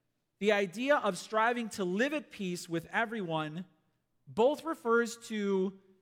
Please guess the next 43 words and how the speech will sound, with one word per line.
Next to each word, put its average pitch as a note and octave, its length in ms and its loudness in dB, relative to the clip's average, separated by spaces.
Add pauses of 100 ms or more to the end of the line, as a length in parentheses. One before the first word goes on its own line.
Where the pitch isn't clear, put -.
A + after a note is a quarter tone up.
(140)
you F#3+ 260 -2
and A3+ 100 0
the G#3 60 -2
people G3 320 -4
in F#3 80 -2
the E3+ 60 -4
world. F3+ 500 0
So F3+ 160 -2
the, D#3+ 160 0 (100)
the C#3+ 200 -4
Christians F#3 400 -6
in E3 40 -10
the D#3+ 60 -8
book D#3+ 180 -4
of D#3+ 80 -16
Hebrews E3+ 380 -4
were D3+ 60 -10
gonna, D3 180 -6 (160)
were C3+ 140 -10
being C3+ 300 -8
persecuted. G3 680 -4
So, D#3 200 -8
hey, F3+ 160 -2
strive G3 500 0
for B3+ 140 -6
peace A3+ 280 -8
with F3 160 -8
everyone. E3+ 580 -4
That E3 120 -4
includes F3 340 -8
those E3+ 220 0
people F3+ 300 -10
who E3 100 -8
are E3 100 -4
making E3 320 -6
your D#3+ 140 -4
life D3+ 220 -2 (100)
difficult D#3+ 560 -10
out C3+ 260 -12
there. A3 300 -4 (460)
But F#3+ 80 0
it F#3+ 80 4
also G#3+ 580 2